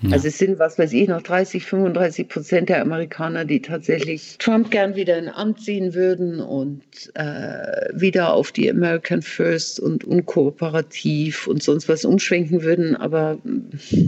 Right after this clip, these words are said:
Speaker 2: na, ich fürchte, die bleiben noch eine Weile.
Speaker 1: Ja, das, äh, befürchte ich auch, aber vielleicht wird der Anteil ja sukzessive kleiner.
Speaker 2: Das ist die einzige Hoffnung.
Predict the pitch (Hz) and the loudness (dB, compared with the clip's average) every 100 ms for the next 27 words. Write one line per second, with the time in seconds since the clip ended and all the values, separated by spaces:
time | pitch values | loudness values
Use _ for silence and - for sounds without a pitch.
0 | 143 160 185 180 - - - - 170 - | 2 -4 -4 -4 -6 -12 -10 -4 -4 -2
1 | 185 - - 170 - 175 185 185 156 156 | -4 -4 -6 -6 0 2 2 2 0 -2
2 | 160 151 147 143 156 _ _ _ - - | -4 -2 -2 -4 -8 _ _ _ -10 -10
3 | - - - - _ - 92 90 - _ | -10 -18 -20 -20 _ -2 0 0 -4 _
4 | _ - 98 - 110 110 98 98 - 120 | _ -4 -2 -2 0 0 2 0 2 4
5 | 123 123 98 120 117 110 107 117 113 117 | 2 0 2 2 4 2 2 2 2 2
6 | 113 117 117 117 110 107 104 101 - - | 2 4 4 4 4 4 4 2 -4 -6
7 | - - 127 - 101 110 98 - 104 98 | -8 -2 0 2 4 4 2 2 2 4
8 | 82 - _ _ - - - - 165 - | 2 -2 _ _ -20 -20 -8 -4 -2 -2
9 | - 180 180 185 185 165 180 - 151 156 | 0 -2 -2 0 0 0 -2 -4 -8 -8